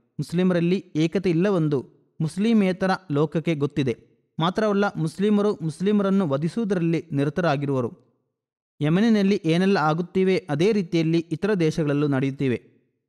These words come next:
ಮುಸ್ಲಿಮರ ಕೈಗಳಿಂದ ಸಾವಿರಾರು, ಕೆಲವೆಡೆ ಲಕ್ಷಾಂತರ ಮಕ್ಕಳು ಮತ್ತು ಮುಗ್ಧರು ಸಾಯುತ್ತಿದ್ದಾರೆ.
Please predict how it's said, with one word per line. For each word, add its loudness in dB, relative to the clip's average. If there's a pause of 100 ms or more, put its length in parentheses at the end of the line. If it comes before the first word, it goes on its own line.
(280)
ಮುಸ್ಲಿಮರ 2
ಕೈಗಳಿಂದ 2 (260)
ಸಾವಿರಾರು, 0
ಕೆಲವೆಡೆ 0
ಲಕ್ಷಾಂತರ 0
ಮಕ್ಕಳು -2
ಮತ್ತು -2
ಮುಗ್ಧರು 0
ಸಾಯುತ್ತಿದ್ದಾರೆ. -4